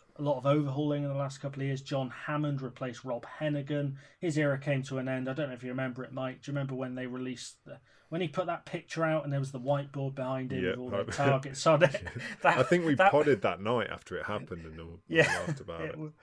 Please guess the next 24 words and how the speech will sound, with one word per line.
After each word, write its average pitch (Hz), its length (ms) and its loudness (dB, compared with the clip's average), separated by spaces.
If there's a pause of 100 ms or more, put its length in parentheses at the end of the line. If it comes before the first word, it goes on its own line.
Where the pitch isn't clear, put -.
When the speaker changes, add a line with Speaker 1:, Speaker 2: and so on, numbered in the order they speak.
(520)
Speaker 1:
oh 151 320 4 (120)
dear, 135 380 0
man, 135 260 0
that 156 200 2
summed 151 260 4
up 147 120 4
the 139 60 -6
Hennigan 143 380 0
era. 147 260 2 (180)
Uh, 160 180 -2
John 190 280 -2
Hammond, 165 420 -2
though, 156 340 2 (480)
he's 156 260 -2
had 151 180 0
a 135 60 -4
clear 175 560 -2
plan 139 360 -4
for - 160 -12
me. 123 320 -4 (540)
Get 156 260 -4
some 131 240 -8
defense 117 640 -8
in. 113 200 -10